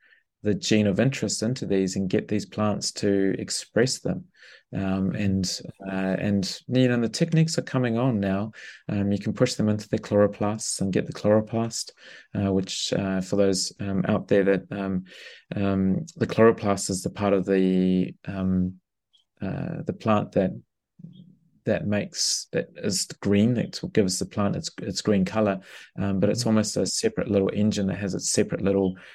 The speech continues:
Speaker 1: um, genome, uh, that, um, uh, that may, is a, is a place where we can insert a gene much more easily than we, we can insert it in the genome of the entire plant. Um, so
Speaker 2: Mm.
Speaker 1: y-, I've heard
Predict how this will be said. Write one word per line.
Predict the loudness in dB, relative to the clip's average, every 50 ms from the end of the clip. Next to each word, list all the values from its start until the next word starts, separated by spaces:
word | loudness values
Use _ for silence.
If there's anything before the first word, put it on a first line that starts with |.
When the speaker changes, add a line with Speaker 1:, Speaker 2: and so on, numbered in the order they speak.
| -20 _ -8
Speaker 1:
um, | -4 -2 0 2 2 2 2 2
genome, | 2 4 4 4 4 4 4 2 2 0 -4 -8 -12 -10
uh, | -8 -6 -4 -4 -4 -2 -2
that, | 0 -2 -2 -2 -4 -8 -10 -10 -10 -10
um, | -8 -6 -4 -2 -2 -2 -2 -2 -4 -6 _ _ _ _ _ _ _ -16 -16 -16 _ _ _ -8
uh, | -6 -6 -4 -4 -4 -4 -2 -4 -4 -6 -8 -12 -14 -14 -14 -14 -14 -14 -16 _ _ _ _ _ _ _ 0
that | 2 2 2
may, | 2 2 2 2 2
is | 0 -2 -2 0 -2
a, | -2 -2
is | -2 -2
a | -2 -4
place | -2 0 2 2 2 2 0 0
where | 0
we | 0 0
can | 0 -2 -4 -4 -4 -4
insert | -4 -4 -2 0 2 2 2 2 2
a | -2
gene | -2 -2 0 2 2 2 2 2 2
much | 0 0 -2 -4 -4 -4
more | -4 -2 -2
easily | -2 -2 -2 0 0 0 0
than | 2 0 0
we, | 0 0 0 2 2 2 2
we | 2 0
can | -2 -4 -4 -4 -4
insert | -4 -4 0 0 2 2 2
it | 2 2
in | 2 2
the | 2
genome | 2 2 2 2 2 2 0 0
of | 0
the | 0 0
entire | 0 -2 -2 -2 -4 -4 -4
plant. | -4 -4 -2 -2 -2 -2 -4 -6 -10 -14 -16 -16 -16 -16 -16 -18 -16 -6 -2
Um, | 0 0 0 0 0
so | 0 2 2 2 2
Speaker 2:
Mm. | 2 0 -4 -6 -8 -12 -16 _
Speaker 1:
y-, | -8 -4 -4 -4 -4 -6 -10 _ _ _ _ _
I've | -4 -4 -2
heard | -2 0 2 2 2 2 -2 -8